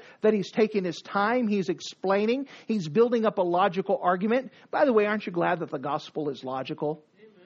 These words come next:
It's not something that's out there. It's not something you believe on blind faith. It is a reasonable hope. It is something we can clearly explain to some other person.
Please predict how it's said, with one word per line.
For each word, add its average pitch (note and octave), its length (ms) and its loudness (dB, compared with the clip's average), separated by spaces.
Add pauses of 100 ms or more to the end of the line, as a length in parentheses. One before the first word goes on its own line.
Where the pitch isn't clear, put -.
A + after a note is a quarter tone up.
(120)
It's B3 160 0
not A3 180 0
something G3+ 400 -2
that's - 340 -4
out F#3+ 280 2
there. G3+ 180 4
It's G3 160 -8
not F3+ 160 -4
something G3+ 300 -4
you F3+ 100 -2
believe F3 320 0
on E3+ 140 -2
blind E3+ 420 -2
faith. F#3 320 0 (240)
It A#3+ 120 2
is A#3 180 2 (100)
a G#3+ 100 6
reasonable F#3+ 760 2
hope. C#3+ 360 -2 (220)
It A#3+ 100 6
is - 140 0
something A#3+ 380 0
we A3 120 2
can G3 200 -2
clearly E4 760 2
explain G#3+ 760 0
to F#3 160 0
some F#3+ 340 -2
other F3 180 0
person. E3+ 600 -4